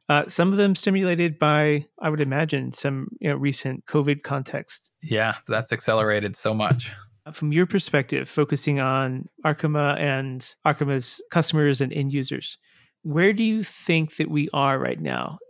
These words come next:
Speaker 1: in the, the trajectory of the additive transformation of manufacturing? And what do you see as being likely to happen in the future?
Speaker 2: For so many years, three D printing was almost exclusively used for prototyping.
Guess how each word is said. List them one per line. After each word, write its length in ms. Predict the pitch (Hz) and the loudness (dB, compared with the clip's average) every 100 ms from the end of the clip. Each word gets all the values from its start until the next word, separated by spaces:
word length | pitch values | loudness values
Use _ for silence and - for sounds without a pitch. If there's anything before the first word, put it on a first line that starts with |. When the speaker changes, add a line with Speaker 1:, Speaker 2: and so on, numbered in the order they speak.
| - | -4
Speaker 1:
in 260 | 139 131 | -2 -2
the, 260 | 127 123 123 - - | -4 -6 -8 -10 -6
the 100 | 135 | -6
trajectory 720 | - 147 147 143 - 151 143 | -4 2 2 4 4 4 6
of 220 | 135 - | 4 0
the 200 | 123 117 - | -4 -4 -2
additive 400 | 135 147 147 123 | 2 4 4 0
transformation 720 | - 151 147 151 143 135 147 | 0 2 2 4 4 4 2
of 120 | 135 120 | 0 0
manufacturing? 680 | 131 123 127 120 - - - | 0 0 -2 -2 -6 -10 -4
And 140 | 147 | 0
what 140 | 165 165 | 2 2
do 80 | |
you 100 | 190 | 2
see 640 | 175 - - 175 170 165 - | -2 -4 -2 0 2 2 2
as 380 | 143 131 - - 151 | 2 0 -4 -8 -2
being 240 | 151 151 139 | 2 4 4
likely 480 | 135 135 143 135 | 2 2 0 2
to 60 | 131 | 2
happen 260 | 127 139 139 | 0 0 0
in 60 | |
the 80 | 131 | -4
future? 480 | - 135 - - - _ _ _ _ 151 | -6 -8 -8 -12 -14 _ _ _ _ -20
Speaker 2:
For 220 | - 170 | -4 -2
so 200 | - 196 | 2 4
many 220 | 233 185 | 6 4
years, 500 | 120 110 107 104 110 | 4 4 4 2 -2
three 200 | - 135 | -2 0
D 80 | 131 | 0
printing 380 | - 123 120 117 | 0 0 0 -4
was 160 | 123 113 | -2 0
almost 400 | 120 120 117 120 | 2 2 0 -6
exclusively 720 | - - 135 123 120 117 113 | -10 0 2 2 0 0 2
used 200 | 107 104 | 2 -2
for 120 | - | -6
prototyping. 680 | - 95 80 - 78 - 104 | -2 -2 0 -4 -4 -6 -8